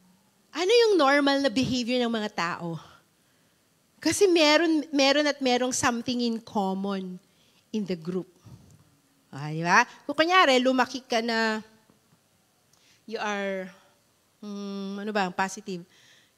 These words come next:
You are actively grateful, ah, you are courteous in your speaking, yun yung normal sa'yo. At ganun yung behavior na gusto mo. Tapos nasali ka sa isang group na bardagulan. Yun yung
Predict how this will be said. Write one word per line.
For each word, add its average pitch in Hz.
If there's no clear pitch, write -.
You 196
are 180
actively 185
grateful, 277
ah, 175
you 196
are 180
courteous 277
in 262
your 254
speaking, 277
yun 285
yung 302
normal 294
sa'yo. 320
At 254
ganun 320
yung 339
behavior 269
na 262
gusto 240
mo. 294
Tapos -
nasali 247
ka 294
sa 262
isang 262
group 196
na 277
bardagulan. 247
Yun 302
yung 320